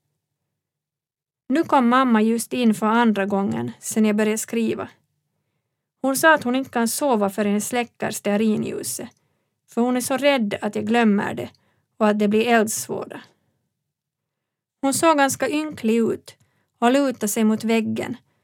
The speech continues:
som om hon inte skulle orka stå upprätt,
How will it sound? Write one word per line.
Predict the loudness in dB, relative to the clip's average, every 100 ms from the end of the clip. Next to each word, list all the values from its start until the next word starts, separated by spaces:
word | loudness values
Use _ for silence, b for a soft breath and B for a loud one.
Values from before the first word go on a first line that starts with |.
| _ _
som | -2 4
om | 4 4
hon | 2
inte | 0 -2
skulle | -6 -2 -2
orka | -2 -8
stå | -8 -4 0 0
upprätt, | -2 -6 -8 -10 -10 -18